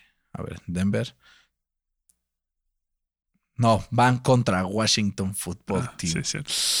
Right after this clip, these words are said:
Speaker 1: Chance sí le pongo Denver, <laughs> güey. Es que no confío en Washington. Pero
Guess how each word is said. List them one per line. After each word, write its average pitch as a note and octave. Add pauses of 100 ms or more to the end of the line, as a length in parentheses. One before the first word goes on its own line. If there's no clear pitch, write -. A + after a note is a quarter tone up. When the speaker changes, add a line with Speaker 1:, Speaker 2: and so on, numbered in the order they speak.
(560)
Speaker 1:
Chance A2
sí A2
le A#2+
pongo F#3+
Denver, -
<laughs> -
güey. G#3 (800)
Es -
que D3
no D3+
confío D#3
en D3
Washington. B2+
Pero C3+